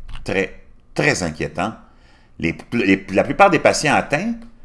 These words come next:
d'inflammation ont reçu un diagnostic d'encéphalomyélite aiguë, une maladie rare. Donc, vraiment,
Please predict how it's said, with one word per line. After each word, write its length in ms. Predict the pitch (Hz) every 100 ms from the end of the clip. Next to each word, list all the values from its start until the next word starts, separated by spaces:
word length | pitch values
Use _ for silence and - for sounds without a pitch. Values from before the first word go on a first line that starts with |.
| -
d'inflammation 760 | - 147 143 120 107 - 165 165
ont 80 | 95
reçu 280 | 92 -
un 100 | 127
diagnostic 720 | 85 104 98 85 - 156 104
d'encéphalomyélite 1600 | 151 180 - - 170 170 - 135 120 113 160 151 117 120 127 160 -
aiguë, 460 | 120 113 120 - - - - - - - - _ - - -
une 100 | 80
maladie 480 | 85 82 73 98 -
rare. 640 | 85 110 113 80 67 - - - - - - - - -
Donc, 360 | 92 107 - - 85
vraiment, 540 | 101 190 156 180